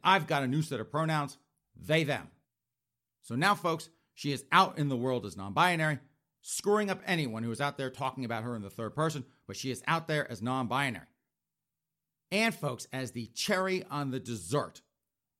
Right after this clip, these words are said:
she blames the patriarchy for a really crappy hair job. If you ever want to know what a blind person would do with someone's hair and a pair of scissors, just look at Demi Lovato's head. That is what it looks like.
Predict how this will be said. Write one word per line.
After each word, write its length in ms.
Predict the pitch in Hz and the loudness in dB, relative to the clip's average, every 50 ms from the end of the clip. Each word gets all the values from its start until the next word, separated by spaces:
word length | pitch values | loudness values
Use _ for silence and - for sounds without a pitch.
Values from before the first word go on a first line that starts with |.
| _ _ _ _ _ _ _ | _ _ _ _ _ _ _
she 220 | - - 262 254 | -2 -2 0 0
blames 400 | 175 - 151 147 147 139 131 - | 0 0 0 0 0 -2 -4 -6
the 100 | - 107 | -8 -14
patriarchy 800 | - - - 185 185 165 - 156 147 143 147 147 - 147 127 131 - _ _ _ _ _ | -10 -4 -2 -2 -2 -2 -2 -4 -2 -2 -2 -4 -6 -8 -8 -10 -14 _ _ _ _ _
for 160 | - 127 - | -6 -6 -4
a 140 | - 113 110 | -4 -6 -6
really 360 | 101 120 170 190 185 175 160 | 2 6 6 6 6 6 0
crappy 460 | 165 - - 165 131 120 - 139 120 | -4 -4 -4 -4 -4 -2 -4 -6 -6
hair 220 | 101 104 110 104 98 | -6 -6 -8 -8 -10
job. 240 | 92 85 71 67 - _ _ _ _ _ _ _ _ _ _ _ _ _ _ _ _ _ _ _ _ _ _ _ _ _ _ | -12 -14 -20 -20 -20 _ _ _ _ _ _ _ _ _ _ _ _ _ _ _ _ _ _ _ _ _ _ _ _ _ _
If 180 | - 147 - - | -8 -8 -4 2
you 220 | 190 247 247 233 | 2 4 4 4
ever 180 | 214 202 165 175 | 4 4 2 0
want 260 | 160 147 151 151 143 | 0 2 0 0 0
to 60 | 131 | 0
know 360 | 117 113 120 131 123 117 107 - - _ _ - | 0 0 0 0 -2 -2 -6 -8 -14 _ _ -6
what 140 | 117 123 | -4 -4
a 60 | 120 - | -4 -4
blind 400 | 78 - 127 156 165 160 147 - | -4 0 2 2 2 2 0 -2
person 340 | 127 123 117 - 123 110 | -4 -4 -4 -4 -6 -6
would 120 | 110 110 - | -6 -4 -2
do 120 | 123 117 | -4 -2
with 140 | 113 110 107 | -2 -4 -6
someone's 280 | - 127 117 110 104 - | -6 -6 -6 -6 -6 -6
hair 260 | - 139 139 135 135 | -6 -4 -4 -2 -4
and 120 | - 113 | -4 -6
a 60 | 107 | -8
pair 200 | - 131 131 123 | -6 -6 -4 -4
of 60 | 120 - | -4 -4
scissors, 400 | - 127 117 135 135 131 131 _ _ _ _ _ _ _ _ _ _ _ _ _ _ _ _ _ _ _ | -6 -6 -6 -6 -8 -10 -10 _ _ _ _ _ _ _ _ _ _ _ _ _ _ _ _ _ _ _
just 220 | - 233 226 - - | 0 0 0 2 0
look 180 | 175 170 156 | -2 -2 -2
at 100 | 156 147 | -2 -4
Demi 240 | - 131 123 123 120 | -2 -4 -2 -2 -2
Lovato's 520 | 113 113 107 95 104 107 98 101 98 - - | -4 -4 -6 -6 -6 -8 -8 -8 -10 -10 -10
head. 200 | 110 101 85 - _ _ _ _ _ _ | -10 -10 -10 -14 _ _ _ _ _ _
That 340 | - 123 220 202 160 - - - | 2 6 6 6 6 4 -2 -6
is 160 | 135 123 113 | -8 -6 -4
what 160 | 120 123 117 | -4 -4 -4
it 80 | 113 - | -4 -6
looks 200 | 107 101 - - | -10 -12 -12 -14
like. 140 | 87 - | -18 -18